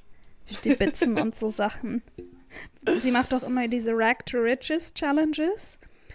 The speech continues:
Speaker 1: geht dann immer bei fremden Leuten auf die Toilette und, ähm, schläft dann bei denen auf der Couch und heimlich in deren Bett und so. Also ihr Sims, nicht sie selbst. Und dann hat sie nämlich auch immer probiert, dann, wenn die Leute ihr Essen dann hingestellt haben, dann hat sie sich einfach auf den Platz gesetzt und es gegessen.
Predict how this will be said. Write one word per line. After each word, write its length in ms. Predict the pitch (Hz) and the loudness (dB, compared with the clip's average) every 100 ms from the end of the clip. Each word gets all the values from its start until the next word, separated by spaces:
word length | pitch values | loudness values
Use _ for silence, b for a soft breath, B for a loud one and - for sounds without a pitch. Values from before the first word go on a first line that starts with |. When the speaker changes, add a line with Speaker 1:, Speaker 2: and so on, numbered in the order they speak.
| b - | b -8
Speaker 1:
geht 140 | 233 | -2
dann 120 | 247 | -2
immer 140 | 240 226 | -2 -4
bei 120 | 233 | -4
fremden 360 | - 240 - 233 | -4 -6 -4 0
Leuten 380 | 214 - 277 | 0 0 0
auf 260 | 254 254 - | 0 -2 -4
die 360 | - 254 254 - - | -4 -2 -2 -6 -10
Toilette 600 | - 262 254 262 311 311 | -6 -2 0 2 2 2
und, 440 | 262 262 262 - - | 2 0 -2 -4 -8
ähm, 540 | 269 262 254 254 262 262 B B B | -4 -2 0 -2 -4 -6 B B B
schläft 360 | - - 269 - | -4 0 0 0
dann 120 | 269 | 0
bei 100 | 262 | 0
denen 220 | 254 262 | 0 0
auf 120 | 247 247 | -2 -4
der 120 | 247 | -6
Couch 360 | - 294 302 | -4 -2 -2
und 180 | 247 240 | -4 -4
heimlich 280 | 233 247 240 | -2 -2 -4
in 100 | 240 | -6
deren 240 | 247 240 | -4 -4
Bett 200 | 240 254 | -4 -2
und 120 | 277 - | -2 0
so. 240 | 294 381 - - - | -2 -2 -10 -10 -2
Also 200 | 226 185 - - | -2 -2 -8 -4
ihr 140 | 240 220 | 2 2
Sims, 380 | 220 294 - 247 | 2 0 -2 -4
nicht 160 | 233 | -6
sie 140 | - 226 | -6 -6
selbst. 420 | 226 285 - - B B B B B | -4 -6 -8 -12 B B B B B
Und 180 | - 247 | 0 2
dann 200 | 247 247 | 2 2
hat 160 | 262 - | 0 0
sie 80 | |
nämlich 260 | 254 262 - | 0 0 0
auch 140 | 262 262 | -2 0
immer 160 | 262 | -2
probiert, 460 | - 240 262 262 254 | -2 -2 0 0 0
dann, 280 | 247 254 - | -2 -4 -4
wenn 140 | 240 | -2
die 60 | 247 | 0
Leute 320 | 233 240 277 | 2 0 -2
ihr 220 | - - | -2 -2
Essen 260 | 294 - 294 | -2 -2 -2
dann 140 | 220 | 0
hingestellt 540 | 233 311 269 240 226 240 | 0 0 0 -2 -2 -2
haben, 240 | 220 277 | -2 0
dann 120 | 277 | -2
hat 100 | 226 | -2
sie 100 | - | -4
sich 220 | 240 269 - | -4 -2 -4
einfach 200 | 262 254 | -2 -2
auf 100 | 247 | -4
den 140 | 247 | -4
Platz 260 | 247 247 - | -4 -4 -4
gesetzt 420 | 277 277 - - | -2 -2 -4 -8
und 120 | 262 | -6
es 100 | - | -4
gegessen. 560 | 240 269 302 - 233 | -2 0 0 0 -6